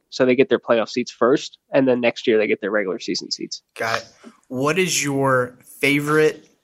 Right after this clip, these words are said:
Speaker 2: objection to handle on booking the appointment?
Speaker 1: I love the,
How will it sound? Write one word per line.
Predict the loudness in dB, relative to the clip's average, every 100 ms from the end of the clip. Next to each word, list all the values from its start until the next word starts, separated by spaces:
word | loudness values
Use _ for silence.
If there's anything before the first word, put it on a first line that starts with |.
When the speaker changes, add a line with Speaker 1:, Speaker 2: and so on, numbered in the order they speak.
| -6
Speaker 2:
objection | -4 0 2 2 2 0
to | 0
handle | -2 -2 -2 -2 -4 -8 _ _ -4
on | 2 6 4 4
booking | 0 0 0
the | -2
appointment? | -4 -6 -6 -8 -16 _ _ -2
Speaker 1:
I | 0 2
love | 2 0 -2 -8
the, | -10 -10 -14